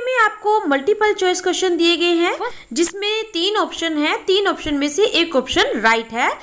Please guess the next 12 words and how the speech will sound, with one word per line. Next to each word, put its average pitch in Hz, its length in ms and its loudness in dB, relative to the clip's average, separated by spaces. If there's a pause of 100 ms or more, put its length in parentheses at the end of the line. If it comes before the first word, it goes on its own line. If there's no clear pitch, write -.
(220)
और 294 100 4
आपको 294 320 2
राइट 349 420 0
ऑप्शन 302 320 -8
पर 302 120 -4
टिक 285 280 -8
करना 185 280 -2
है। 165 200 -6
ओके, - 840 -2 (1800)
फर्स्ट 480 200 -2
सेंटेंस 370 420 -4
देखिए, 320 580 -6